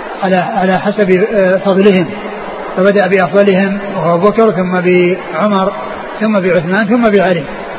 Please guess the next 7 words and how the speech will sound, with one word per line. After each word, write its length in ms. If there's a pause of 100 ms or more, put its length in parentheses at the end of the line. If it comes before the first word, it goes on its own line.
(240)
رضي 160
الله 200
تعالى 260
عنهم 320
وعن 200
الصحابة 440
أجمعين. 440